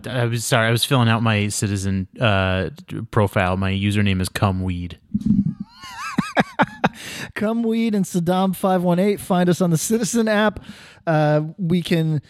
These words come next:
Speaker 2: Uh, he and I are doing our, uh, racial comedy. We're devoting it. <laughs> We're, we're, we're putting it all on the Citizen app. Uh, what should my racist comment on this bungalow fire be?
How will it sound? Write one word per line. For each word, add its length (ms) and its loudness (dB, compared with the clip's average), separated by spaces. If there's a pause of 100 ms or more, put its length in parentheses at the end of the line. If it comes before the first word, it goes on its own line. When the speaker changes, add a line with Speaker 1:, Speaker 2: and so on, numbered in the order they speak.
(380)
Speaker 2:
Uh, 340 2 (120)
he 320 0
and 100 0
I 100 4
are 100 2
doing 320 2
our, 400 4
uh, 400 2
racial 420 0
comedy. 500 -2
We're 140 2
devoting 520 2
it. 140 -2
<laughs> 40 -4
We're, 180 2
we're, 280 4 (300)
we're 140 2
putting 320 2
it 140 2
all 260 4
on 120 2
the 60 4
Citizen 480 2
app. 280 2 (520)
Uh, 560 0 (360)
what 260 0
should 260 0
my 200 4
racist 420 0
comment 340 2
on 120 0
this 160 2
bungalow 560 2
fire 360 -2
be? 280 -10